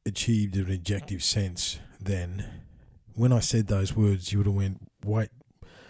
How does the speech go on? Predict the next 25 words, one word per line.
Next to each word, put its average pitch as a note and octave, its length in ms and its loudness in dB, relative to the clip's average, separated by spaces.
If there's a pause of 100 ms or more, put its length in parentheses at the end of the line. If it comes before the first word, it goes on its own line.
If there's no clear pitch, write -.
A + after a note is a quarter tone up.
(180)
what A2+ 220 2
the - 100 2
fuck?" - 500 -2 (1200)
Because A2+ 540 4 (260)
that's A#2 320 0
the A2 100 0
reaction G#2 540 2
you G2 80 0
should G2+ 160 -4
have. A2+ 400 0 (1200)
And A#2 120 2
if A#2+ 100 0
it's B2 140 -2
the B2 80 4
reaction C3 400 4
you G#2+ 80 4
didn't C#3 220 4
have, F#2+ 260 0
then G2+ 100 -2
you A2 80 2
need A#2 140 2
to A#2 40 -2
question G2 400 -6
yourself, F2 480 -8
why? G#2 500 -4